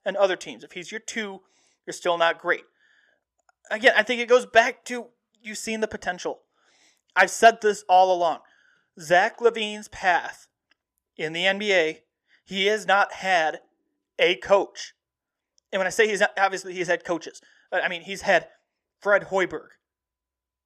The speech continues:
He's had Jim Boylen. The situation in Minnesota wasn't great. Because that was when, was it Flip Saunders was diagnosed with cancer and had to step away, and they had an interim coach come in,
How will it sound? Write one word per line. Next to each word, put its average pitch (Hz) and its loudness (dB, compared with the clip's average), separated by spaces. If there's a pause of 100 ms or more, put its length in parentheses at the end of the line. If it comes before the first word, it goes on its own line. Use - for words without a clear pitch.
(320)
He's - -14
had 170 0 (420)
Jim 196 -2
Boylen. 165 2 (840)
The 170 -10
situation 233 0
in 202 -2
Minnesota 208 0
wasn't 180 -2
great. 185 -6 (3250)
Because 180 -4
that 185 6
was 185 -2
when, 185 -2 (720)
was 170 -10
it 156 -10
Flip 190 -8
Saunders 208 -2 (100)
was - -14
diagnosed 180 2
with 165 -12
cancer 196 -6 (340)
and 175 -8
had 180 -2
to 170 -8
step 180 2
away, 190 2
and 170 0
they 156 -2
had 151 -4
an 175 -2
interim 202 -4
coach 190 -2
come 185 -4
in, 185 -4